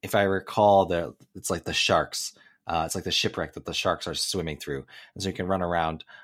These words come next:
um, and play in that. Hollywood Studios, unfortunately, that Honey, I Shrunk the Kids movie set thing is, uh, long gone.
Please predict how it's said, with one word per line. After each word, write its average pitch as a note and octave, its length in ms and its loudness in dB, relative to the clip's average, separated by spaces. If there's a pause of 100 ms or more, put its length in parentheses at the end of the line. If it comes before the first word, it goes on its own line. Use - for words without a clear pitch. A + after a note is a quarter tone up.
um, D#2 280 -2
and D#2 200 -8
play E2+ 500 -2 (100)
in F2 160 -6
that. A2+ 300 2 (340)
Hollywood D#3+ 240 8
Studios, D#3+ 420 6
unfortunately, C3 880 4
that A#2 280 0
Honey, A#2+ 240 2
I A2 40 2
Shrunk A2+ 220 0
the A2 80 -2
Kids - 580 0 (200)
movie A2 240 4
set - 280 4
thing A2 340 2
is, F#2 260 -4
uh, F2 180 2
long G2 420 2
gone. G2 380 2